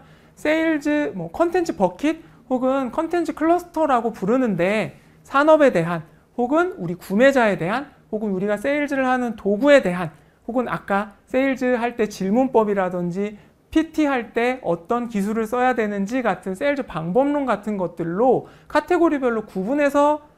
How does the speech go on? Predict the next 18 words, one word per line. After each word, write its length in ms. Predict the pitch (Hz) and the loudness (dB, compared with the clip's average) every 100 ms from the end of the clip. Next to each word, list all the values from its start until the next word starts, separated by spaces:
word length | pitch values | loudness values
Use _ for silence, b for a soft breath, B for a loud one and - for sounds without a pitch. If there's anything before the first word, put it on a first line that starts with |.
| _ _ | _ _
가지고 400 | - 190 269 311 | 0 2 4 4
계시거나 680 | 269 220 196 160 185 262 302 B _ | 4 2 0 -2 0 -2 -4 B _
혹은 180 | 196 196 | -6 -6
휴넷이 420 | 208 277 277 269 | -2 0 0 -2
제공해드리는 760 | 220 165 180 208 196 196 190 190 | -4 -2 0 0 0 0 -2 -2
것들을 580 | 170 - 196 269 302 185 | -4 -2 0 2 0 -2
이 80 | |
카테고리로 600 | - 254 277 254 233 214 | -6 -6 -2 -2 -4 -6
정리해서 680 | 208 170 170 208 285 277 247 | -8 -8 -4 -2 -2 -2 -2
가지고 420 | 220 156 165 180 196 | -4 -6 -4 -4 -4
계시다면 800 | 165 165 240 202 175 247 165 - b b b b 294 | -4 -2 0 0 2 0 -2 -8 b b b b 0
훨씬 680 | 320 320 247 233 254 165 b b b _ | 0 0 -4 -2 -2 -4 b b b _
자발적인 760 | - 151 226 311 311 277 277 | -6 0 4 2 4 2 2
학습을 440 | 269 262 262 247 180 | -2 -4 -4 -2 -2
유도하는 560 | 170 202 202 190 175 | -2 -2 0 -2 -4
데 240 | 208 247 247 | -2 -4 -2
도움이 560 | 175 185 190 247 262 | -2 -2 -2 -2 -4
많이 500 | 185 151 190 247 269 | -4 -2 0 -2 -6